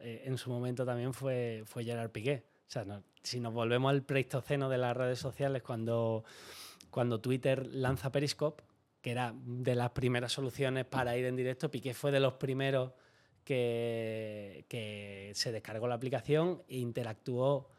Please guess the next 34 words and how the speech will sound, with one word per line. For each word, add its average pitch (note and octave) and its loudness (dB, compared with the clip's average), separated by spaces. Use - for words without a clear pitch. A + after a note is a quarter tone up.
en, A#2+ -2
eh, A#2 -6
con C3 0
la A#2+ 0
audiencia A#2+ -2
directamente. C#3 0
Después A#2+ 0
de C#3 4
un C#3 2
partido, E3+ 4
se C3+ 0
dedicó A#2 -2
a C3+ 2
contestar D3 0
preguntas C#3 0
en C3+ 0
directo C#3+ 0
y D3+ -2
no D3+ 4
pasó D3+ 0
por C3 -4
rueda B2+ -2
de A2+ -4
prensa. E3+ 0
Eso A#2+ -10
generó C3 -4
un C#3 0
revuelo C#3 2
que D3 0
fue A#2+ -2
como D3 -2
la A#2+ -2
tormenta B2 -2
perfecta, C#3+ -2